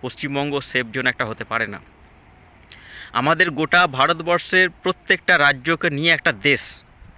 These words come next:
তার মধ্যে একটা রাজ্য যদি এরকমভাবে হ্যান্ডিক্যাপ হয়ে থাকে না, পুরো দেশটার কোমর ভেঙে দেওয়া হয়। আর এখন এখান থেকে তো জানেন, এখন আমাদের পশ্চিমবঙ্গে বহুত বড়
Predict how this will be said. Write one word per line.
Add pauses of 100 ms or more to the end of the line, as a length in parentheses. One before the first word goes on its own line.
(680)
তার
মধ্যে
একটা
রাজ্য (120)
যদি
এরকমভাবে
হ্যান্ডিক্যাপ
হয়ে
থাকে
না, (240)
পুরো (140)
দেশটার
কোমর
ভেঙে
দেওয়া
হয়।
আর
এখন
এখান
থেকে
তো
জানেন,
এখন (680)
আমাদের
পশ্চিমবঙ্গে (100)
বহুত
বড়